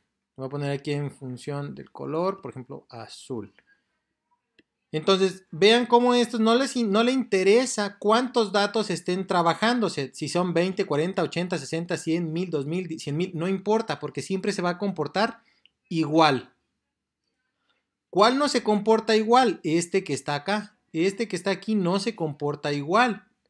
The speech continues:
porque depende de los datos que se van a estar procesando. Por eso definimos que generalmente, generalmente, cuando nosotros tenemos un algoritmo, nunca se va a poder comportar como los de acá, nunca.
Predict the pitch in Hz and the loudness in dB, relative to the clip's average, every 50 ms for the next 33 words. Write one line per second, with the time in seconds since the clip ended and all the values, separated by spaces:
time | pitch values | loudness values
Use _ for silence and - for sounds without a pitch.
0 | _ _ _ _ _ _ _ _ _ _ _ - - 165 160 156 - 165 160 156 | _ _ _ _ _ _ _ _ _ _ _ 0 2 2 2 2 2 2 4 4
1 | 156 151 151 - 196 190 196 208 214 226 226 214 196 180 165 156 147 143 170 170 | 4 2 2 2 2 4 4 4 4 4 4 6 4 4 4 2 2 2 2 0
2 | 180 175 180 220 214 214 - 156 - 156 143 147 160 170 190 202 196 - - 147 | 0 2 0 -2 -4 -2 -4 -4 -2 -2 -2 -2 -2 -2 -2 -2 -2 -2 -4 -4
3 | 143 - - 160 151 143 170 160 - - 226 262 277 262 190 147 - _ _ _ | -4 -4 -4 -4 -4 -2 -4 -4 0 0 2 2 2 0 -2 -4 -8 _ _ _
4 | _ _ _ _ _ _ _ _ _ - 165 180 190 208 214 208 226 226 226 220 | _ _ _ _ _ _ _ _ _ 2 4 6 6 6 6 6 4 4 4 4
5 | 220 240 240 233 226 220 220 214 220 - 147 - - 156 147 147 143 160 185 208 | 4 2 2 2 2 2 2 0 -2 -4 -8 -6 -6 -4 -2 0 0 2 2 2
6 | 220 233 233 233 220 208 196 - 196 220 214 - - 135 127 127 127 139 170 190 | 2 4 4 4 2 2 0 0 -2 -4 -4 -6 -10 -10 -8 -4 0 0 2 2
7 | 208 214 214 208 202 202 208 214 220 214 _ _ _ _ _ _ _ - - 160 | 4 4 4 2 2 0 -2 -2 -2 -4 _ _ _ _ _ _ _ 0 2 4
8 | 160 160 156 156 147 151 196 208 247 233 - 226 220 220 214 214 202 196 - - | 4 4 2 0 0 -2 -2 -2 -2 -2 0 0 2 2 2 2 0 -2 -4 -6
9 | - 175 185 196 208 214 - - 190 196 208 220 214 208 226 233 240 254 254 247 | -4 -2 0 0 -2 -4 -2 -2 2 4 4 4 4 6 6 6 8 6 4 2
10 | 233 196 208 208 220 240 233 - _ _ _ _ - 170 170 185 214 240 254 254 | 4 4 4 4 4 2 0 -4 _ _ _ _ -4 2 4 6 8 8 8 6
11 | 247 233 240 220 - 196 185 202 208 202 202 196 190 196 196 - 208 202 202 196 | 4 4 2 2 2 4 2 2 2 4 4 4 4 4 4 2 2 0 0 2
12 | 185 170 160 - 175 170 170 - 175 165 160 156 156 156 147 156 151 151 - 190 | 0 0 0 0 -2 -2 -2 -2 -4 -2 0 2 0 0 0 0 -2 -2 -2 -2
13 | 196 190 165 147 151 160 170 190 202 214 214 214 214 - - - _ | -2 -2 -2 -2 0 2 4 6 6 6 6 2 0 -4 -10 -12 _